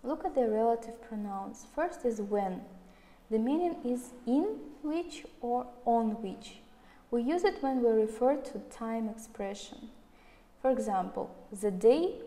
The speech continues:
when I met him." Next, where. We use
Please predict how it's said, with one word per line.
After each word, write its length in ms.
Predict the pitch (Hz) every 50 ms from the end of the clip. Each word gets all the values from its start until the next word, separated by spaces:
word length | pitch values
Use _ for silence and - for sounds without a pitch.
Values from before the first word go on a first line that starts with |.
| - -
when 340 | - 214 220 226 226 226 226
I 120 | 214 208
met 260 | 208 202 208 202 202 - - -
him." 260 | 196 185 - - 202 - - - - - - - - - - - - - - - - - - - - - - - - - - - - - - -
Next, 340 | - 220 208 196 - - - - - - - - -
where. 440 | - 220 247 277 262 214 185 180 - - - - - - - - - - - - - -
We 120 | 214 226 226
use 440 | 226 233 240 226 226 - - -